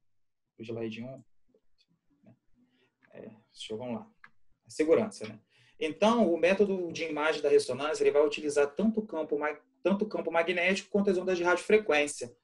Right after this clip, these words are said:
pra poder gerar as imagens. Então, isso torna importante, né, é um questionamento de como manter, é, a segurança num ambiente que, tecnicamente, é um ambiente inseguro.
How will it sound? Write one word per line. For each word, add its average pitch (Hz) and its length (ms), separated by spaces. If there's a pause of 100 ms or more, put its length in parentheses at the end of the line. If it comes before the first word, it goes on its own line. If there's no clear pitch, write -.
(280)
pra 143 120
poder 147 520
gerar 147 260
as 147 140
imagens. 123 720 (420)
Então, 170 340 (120)
isso 208 240
torna 220 300
importante, 208 840 (680)
né, 143 400
é 143 160
um 156 80
questionamento 175 640
de 165 120
como 233 260
manter, 202 720
é, 170 240
a 165 80
segurança 196 720
num 220 160
ambiente 214 560
que, 214 120
tecnicamente, 190 720
é 202 40
um 196 40
ambiente 185 280
inseguro. 139 600